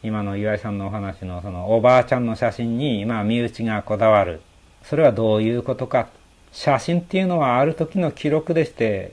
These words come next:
生の実物、おばあちゃんそのものじゃありませんからね。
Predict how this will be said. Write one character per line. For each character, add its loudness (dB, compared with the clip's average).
生 0
の 2
実 -2
物、 -2
お 0
ば 6
あ 4
ち -2
ゃ 0
ん -2
そ -6
の -4
も -2
の -2
じ -2
ゃ 0
あ -2
り -6
ま -6
せ -10
ん -8
か -10
ら -12
ね。 -12